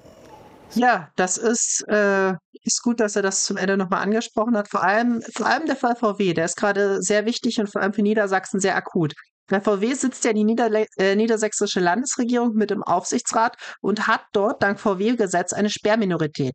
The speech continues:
Das heißt, Niedersachsen könnte verhindern, dass da ein Werk geschlossen wird und dass da auch nur ein Beschäftigter entlassen wird. Also hier muss man, glaube ich, auch noch mal ganz besonders Ministerpräsident Stefan Weil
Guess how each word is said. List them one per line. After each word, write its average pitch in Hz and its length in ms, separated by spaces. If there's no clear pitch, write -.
Das - 160
heißt, 202 180
Niedersachsen 233 640
könnte 247 480
verhindern, 214 800
dass - 160
da 196 120
ein 220 260
Werk 214 200
geschlossen 233 440
wird 240 140
und 220 100
dass 214 100
da 202 100
auch 190 80
nur 208 100
ein 196 160
Beschäftigter 208 500
entlassen 147 340
wird. 139 180
Also 185 180
hier 262 180
muss 254 160
man, 254 120
glaube 226 200
ich, 226 100
auch 220 140
noch 226 140
mal 214 300
ganz 214 480
besonders 208 580
Ministerpräsident 220 760
Stefan 202 420
Weil 196 360